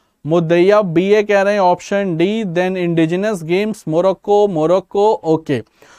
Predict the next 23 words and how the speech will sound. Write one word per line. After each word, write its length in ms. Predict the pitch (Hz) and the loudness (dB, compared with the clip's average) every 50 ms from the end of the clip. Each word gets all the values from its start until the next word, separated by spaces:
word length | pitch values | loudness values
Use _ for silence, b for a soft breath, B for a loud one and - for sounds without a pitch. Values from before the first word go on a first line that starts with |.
| b b | b b
तो 80 | - 254 | 0 2
दोस्तों, 360 | 226 226 233 233 226 - 277 269 | 4 4 2 2 2 0 0 0
इसका 340 | 233 220 - - - 254 254 | 0 -2 -4 -2 0 2 2
एक 160 | 254 247 - | 2 2 0
करेक्ट 380 | - 180 170 196 226 - - 247 | 0 2 2 2 2 2 2 2
आंसर 380 | 226 214 208 190 - 214 214 208 | 2 2 0 0 0 0 0 0
है 100 | 240 285 | 0 -2
कि 160 | - 285 254 185 | -2 -2 -2 0
वो 240 | 139 147 185 240 269 | 2 2 2 2 2
कंट्री 400 | 247 233 202 196 190 226 247 240 | 2 0 0 0 -2 -2 -2 -2
जहां 280 | 180 165 151 185 185 185 | -2 -2 -2 -2 -2 -2
से 160 | - 226 233 | -2 -2 -2
एक 200 | - 220 220 - | 0 0 0 -2
फॉरेन 440 | - - 170 175 180 202 233 247 247 | -2 0 2 2 2 2 0 -2 -2
ट्रैवलर 460 | 240 233 202 196 190 202 214 226 233 - | 0 2 2 2 2 2 0 0 0 -2
इंडिया 340 | - 147 147 156 196 233 226 | -6 -2 0 2 2 2 4
आया 240 | 202 170 165 165 165 | 4 4 2 2 2
था, 160 | - 220 233 | 0 0 0
जिसका 320 | 202 185 170 - - 185 | 0 -2 -2 -2 -4 -4
नाम 220 | 175 170 165 165 165 | -2 0 -2 -2 -2
था 140 | - 220 - - | -2 -2 -2 -2
इब्न 260 | 240 226 202 214 214 | -4 -4 -2 -2 0
बतूता। 500 | 190 160 143 143 - 139 127 - 123 104 | 0 0 0 0 -2 -6 -6 -6 -8 -8